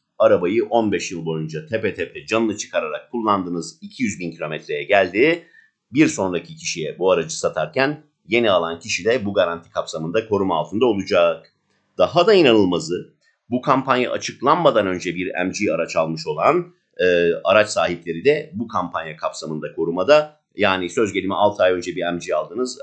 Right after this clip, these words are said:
altı aydır güzel güzel kullanıyorsunuz Tayland'da.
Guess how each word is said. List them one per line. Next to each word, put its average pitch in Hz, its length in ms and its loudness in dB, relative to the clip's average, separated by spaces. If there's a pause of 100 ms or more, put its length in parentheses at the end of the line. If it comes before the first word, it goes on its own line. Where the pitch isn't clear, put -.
altı 101 300 6
aydır 85 220 -2
güzel 85 320 -2
güzel 80 320 -10
kullanıyorsunuz 80 600 -6
Tayland'da. 78 680 0